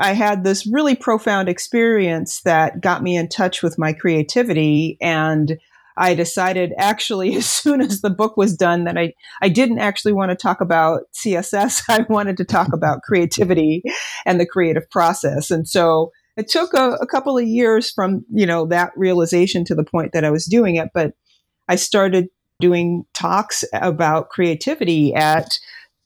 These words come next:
developer conferences like OrDev and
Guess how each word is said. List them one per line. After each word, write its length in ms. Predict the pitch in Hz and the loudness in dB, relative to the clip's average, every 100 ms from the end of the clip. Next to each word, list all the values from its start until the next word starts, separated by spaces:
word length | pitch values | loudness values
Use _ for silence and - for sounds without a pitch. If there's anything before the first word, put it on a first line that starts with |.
| _ | _
developer 460 | 160 151 170 165 156 | -2 0 2 0 -2
conferences 680 | - 151 156 143 143 143 | -2 -2 -4 -2 -2 -2
like 140 | 143 143 - | -4 -4 -2
OrDev 720 | 143 151 143 139 143 139 143 | 2 2 2 2 2 0 0
and 460 | 139 131 131 131 | -2 0 2 0